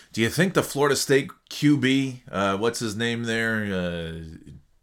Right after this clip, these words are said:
Jeff Jeffries, uh,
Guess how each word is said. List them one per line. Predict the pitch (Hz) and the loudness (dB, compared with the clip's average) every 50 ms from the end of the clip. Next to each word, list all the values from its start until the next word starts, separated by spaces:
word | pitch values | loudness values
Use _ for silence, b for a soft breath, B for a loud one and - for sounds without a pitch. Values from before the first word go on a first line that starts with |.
| _ - 85 78 80 | _ -16 -16 -14 -12
Jeff | 76 92 101 107 104 - - | -8 -4 -4 -4 -4 -6 -8
Jeffries, | - 101 107 110 107 - 107 107 107 104 101 95 92 92 87 - - - - - - - - b b b b b b b b b b b b b _ _ _ _ _ _ _ _ _ - - | -4 0 0 0 0 -2 -4 -4 -4 -4 -4 -6 -8 -10 -12 -14 -18 -20 -20 -20 -20 -20 -20 b b b b b b b b b b b b b _ _ _ _ _ _ _ _ _ -20 -16
uh, | 82 78 76 76 73 73 73 | -14 -12 -12 -12 -12 -12 -12